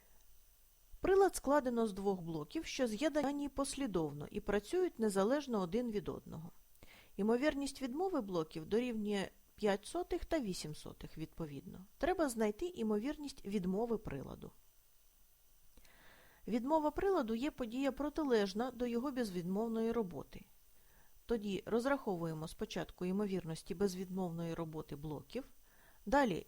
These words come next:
ймовірність безвідмовної роботи всього приладу, оскільки з'єднання послідовне, значить, обидва блоки повинні працювати. Ну і остаточно ймовірність відмови приладу,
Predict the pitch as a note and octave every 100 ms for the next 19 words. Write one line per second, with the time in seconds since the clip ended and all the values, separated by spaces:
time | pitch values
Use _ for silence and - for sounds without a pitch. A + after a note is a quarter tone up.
0 | - A3 A#3 A#3 G3 F#3+ E3 G3 F#3 G#3
1 | G#3+ G#3+ F3+ F3+ E3+ F3+ F#3 E3 D#3+ -
2 | G#3+ D#3 C3 D#3 D#3 F#3 A3 C4+ A3 -
3 | A3+ G#3+ G#3+ G3+ G#3 F#3+ G3 G3+ G3+ F#3+
4 | - F#3 G3 F#3+ F3+ F3 F#3+ F#3 E3+ -
5 | G#3+ G3 F#3 E3 D3+ - - - - F#3
6 | F#3+ F3+ F3 F3+ F3+ E3+ E3+ E3+ E3+ F3
7 | E3 D#3 - - - - - - - E4
8 | G4 A#3 A#3 A#3 A#3+ F4 F#4 - E4+ D#4
9 | - - - A3+ A#3 G#3+ G3 F#3 - -
10 | F#3 F3 D#3+ A3 - E4+ F4 F4 E4+ E4